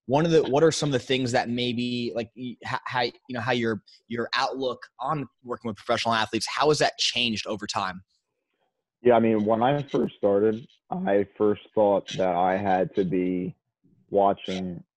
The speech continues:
Speaker 2: every single rep, every single exercise. You know, I was like, and almost, "Oh my God, like, this is a pro athlete.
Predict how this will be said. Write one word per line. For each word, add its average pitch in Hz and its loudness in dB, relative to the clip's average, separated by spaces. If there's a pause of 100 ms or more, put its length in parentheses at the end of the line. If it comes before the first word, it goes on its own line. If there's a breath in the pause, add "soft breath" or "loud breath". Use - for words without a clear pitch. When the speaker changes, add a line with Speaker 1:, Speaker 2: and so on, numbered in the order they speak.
(100)
Speaker 2:
every 101 0 (160)
single 104 0
rep, 90 0 (100)
every 98 0
single 101 0
exercise. 92 -2 (720)
You 101 -2
know, 98 -2
I 95 2
was 98 2
like, 95 4
and 92 -4
almost, 98 2 (200)
"Oh 101 0
my 90 0
God, 104 4
like, 98 4 (420)
this 98 -2
is 98 -4
a 101 0
pro 104 2
athlete. 113 0